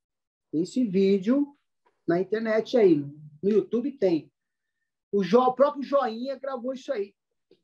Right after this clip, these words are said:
E, e nessa o segurança me segura. Eu falei, "Pô, segura aí, eu não segura o cara? Por que não segura os dois?"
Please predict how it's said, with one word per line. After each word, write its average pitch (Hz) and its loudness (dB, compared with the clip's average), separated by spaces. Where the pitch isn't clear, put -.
E, 220 -6
e 262 -4
nessa 233 4
o - -8
segurança 269 0
me 311 6
segura. 262 4
Eu - -8
falei, 247 -2
"Pô, 294 -2
segura 254 -6
aí, 262 -2
eu 262 -6
não 254 -8
segura 240 -6
o 226 -4
cara? 254 -2
Por 311 -12
que 262 0
não 208 -8
segura 214 0
os 196 2
dois?" 185 0